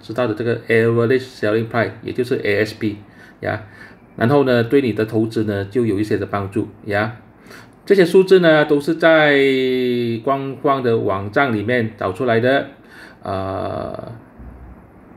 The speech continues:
我之前的视频呢，也有跟你们讲，分享了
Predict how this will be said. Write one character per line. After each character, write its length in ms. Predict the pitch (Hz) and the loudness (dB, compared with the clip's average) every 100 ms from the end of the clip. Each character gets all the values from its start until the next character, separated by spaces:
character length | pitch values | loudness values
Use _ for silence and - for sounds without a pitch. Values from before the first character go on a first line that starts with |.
| - - - - - | -20 -20 -20 -20 -12
我 140 | - 104 | -4 -2
之 160 | 123 | 0
前 100 | 143 | 0
的 60 | 139 | 0
视 100 | 131 | 0
频 160 | 131 131 | -2 0
呢， 180 | 127 | 2
也 180 | 110 107 | 2 2
有 140 | 117 98 | 0 0
跟 200 | 120 107 | 0 0
你 40 | |
们 160 | 110 120 | -2 -4
讲， 280 | 107 92 95 | -4 -4 -4
分 180 | 131 123 | -4 -2
享 120 | 101 | 0
了 140 | 107 | -2